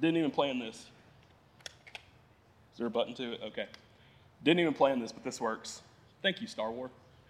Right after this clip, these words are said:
All right, so here's the deal. So this is my sword, right? Ta-da, neat,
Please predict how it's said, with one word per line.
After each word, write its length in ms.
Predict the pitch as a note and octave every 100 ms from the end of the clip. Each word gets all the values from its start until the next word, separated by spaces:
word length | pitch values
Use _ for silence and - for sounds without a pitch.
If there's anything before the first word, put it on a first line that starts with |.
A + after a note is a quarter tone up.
| - - C#3
All 80 |
right, 120 | C#3+ B2+
so 200 | F#3+ F3
here's 180 | B3+
the 80 | G#3
deal. 320 | G3 F#3 -
So 160 | - F#3+
this 200 | F#3 G3+
is 120 | G3+
my 140 | G3 D#3+
sword, 320 | F3+ C3+ A2+
right? 240 | C3 C#3 - - - - - - - _ - - -
Ta-da, 480 | D#3 D#3+ D#3+ D#3+ D#3+ D3
neat, 340 | C#3 B2+ B2